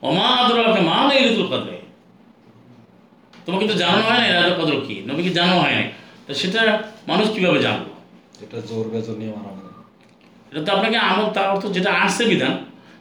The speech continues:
Speaker 1: সেই বিধানটা অনুসরণ করতে বলা হচ্ছে। আমাদের দায়িত্বটা হচ্ছে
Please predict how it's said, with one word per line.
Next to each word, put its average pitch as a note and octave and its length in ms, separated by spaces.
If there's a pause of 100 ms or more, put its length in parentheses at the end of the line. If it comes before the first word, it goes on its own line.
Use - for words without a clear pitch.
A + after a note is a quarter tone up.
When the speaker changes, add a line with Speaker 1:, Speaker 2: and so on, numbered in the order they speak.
Speaker 1:
সেই C#3 120
বিধানটা A3+ 600
অনুসরণ E3 480
করতে A2 140
বলা G2 180
হচ্ছে। - 260 (1080)
আমাদের C3+ 220
দায়িত্বটা F3 420
হচ্ছে C4 420